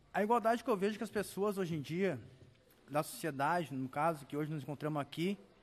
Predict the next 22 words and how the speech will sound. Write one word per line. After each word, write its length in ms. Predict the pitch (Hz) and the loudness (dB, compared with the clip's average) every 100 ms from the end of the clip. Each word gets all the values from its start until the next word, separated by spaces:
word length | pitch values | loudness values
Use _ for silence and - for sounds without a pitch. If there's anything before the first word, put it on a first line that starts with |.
| - - 107 113 - | -20 -20 -20 -20 -8
restrito 680 | 147 156 - 175 220 180 | -6 -6 -6 -2 0 2
a 60 | 147 | 4
elas, 520 | 135 180 190 - - - - - - - - - _ _ - | 6 4 2 -4 -12 -20 -20 -20 -20 -20 -20 -20 _ _ -4
a 120 | 156 | -2
gente, 320 | 156 214 226 | 0 0 2
no 120 | 226 | 0
caso, 300 | 214 196 208 | 2 0 0
vê 320 | 190 170 214 214 - | 0 0 0 2 4
a 120 | 202 | 4
nossa 300 | 196 226 - | 4 2 0
igualdade 640 | 220 214 185 180 190 175 - | 0 2 4 2 2 0 -6
totalmente 400 | 220 247 226 220 | 0 2 2 -2
diferenciada 800 | - 220 208 190 - 165 170 185 | -4 -2 0 -2 -2 2 2 0
das 200 | 180 170 | -4 -4
outras 200 | 175 - | -6 -4
pessoas. 600 | 185 - 160 151 - - - - - | -6 -4 -2 -2 -4 -12 -20 -20 -10
Porque 300 | 165 160 180 | -6 0 2
muitas 320 | 180 226 262 | 2 0 -2
pessoas, 540 | - 214 - 190 196 175 | -4 -6 -2 0 0 -2
no 100 | 175 | -4
caso, 400 | 170 165 147 139 | 0 0 0 -6
julgam 560 | 120 185 254 285 294 | -2 2 2 2 -2